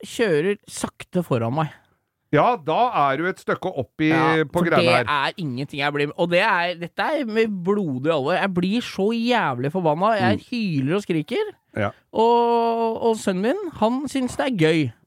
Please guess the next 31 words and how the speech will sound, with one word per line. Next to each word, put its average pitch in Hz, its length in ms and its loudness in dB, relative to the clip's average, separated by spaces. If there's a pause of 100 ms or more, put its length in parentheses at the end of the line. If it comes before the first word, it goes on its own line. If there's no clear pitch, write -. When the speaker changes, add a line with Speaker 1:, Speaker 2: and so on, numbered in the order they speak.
(320)
Speaker 2:
Ja. 104 160 0 (140)
Speaker 1:
Og 175 40 -4
da 202 240 4
får 226 140 -2
han 208 80 -2
ikke 202 140 -2
lørdagsgodt. 123 480 -2
Speaker 2:
Nei, 127 260 4
da 117 160 0
får 151 160 -2
han 98 80 0
jo 92 60 -4
ikke 113 100 -4
Speaker 1:
For - 80 4
da - 20 0
Speaker 2:
det. 269 380 2
Speaker 1:
får, 240 80 -4
la 240 160 2
det 262 100 0
gå 240 140 4
utover 185 180 -2
han, 151 120 2
Speaker 2:
Men 175 40 2
skal 131 140 -2
vi 208 80 4
gå 180 240 4
Speaker 1:
selvfølgelig. 180 80 -10
Speaker 2:
fra 175 720 2
en 147 120 2
prosent 170 440 -2
her, 220 100 2